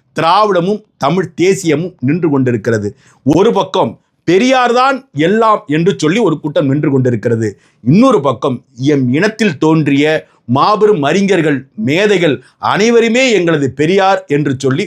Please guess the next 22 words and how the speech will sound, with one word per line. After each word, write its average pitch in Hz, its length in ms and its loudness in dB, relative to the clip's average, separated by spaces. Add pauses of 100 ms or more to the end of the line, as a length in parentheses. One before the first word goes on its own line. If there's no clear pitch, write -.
ஒரு 143 220 0
கூட்டம் 135 320 -2
நின்று 143 220 0
கொண்டிருக்கிறது. 110 540 -2 (400)
ஒரு 190 200 2
பக்கம் - 380 -4 (300)
சாதியாக, 202 720 0 (360)
மதமாக 214 680 0
தமிழ் 180 340 -2
தேசிய 214 400 0
இனத்தை 175 300 -2 (220)
பிளவுபடுத்தி, 151 720 -2 (380)
அதன் 180 340 2
மூலமாக 202 600 0
வாக்கு 196 420 0
வங்கி 185 320 0
அரசியலை 175 580 0 (580)
தக்க 151 260 -2
வைத்து 196 320 0
கொண்டு, 139 340 0 (420)
திரைப்பட 254 460 0 (160)
கவர்ச்சியை 214 640 0